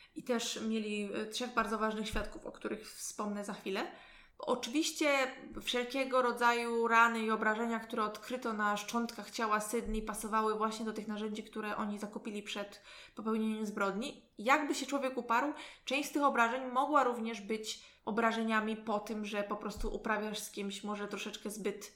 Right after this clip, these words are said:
brutalny seks, ale jak ktoś lubi, no to za kogo to? Natomiast,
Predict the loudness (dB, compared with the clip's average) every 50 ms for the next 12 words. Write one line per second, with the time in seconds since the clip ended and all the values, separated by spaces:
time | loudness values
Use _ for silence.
0 | _ _ -4 0 0 0 2 4 4 4 4 4 0 -2 -2 -2 -2 -2 -4 -8
1 | -10 -12 -14 -16 _ _ _ _ _ _ _ -2 0 2 2 2 0 -2 -4 -6
2 | -8 -6 -6 -6 -4 -4 -6 -6 -8 -8 -10 -12 -12 -16 _ _ _ _ _ _
3 | _ _ -20 -20 -18 -18 -16 -16 -14 -12 -8 -6 -6 -6 -6 -10 -16 -18 -18 -18
4 | -18 -20 -10 -2 0 0 2 4 4 4 2 2 0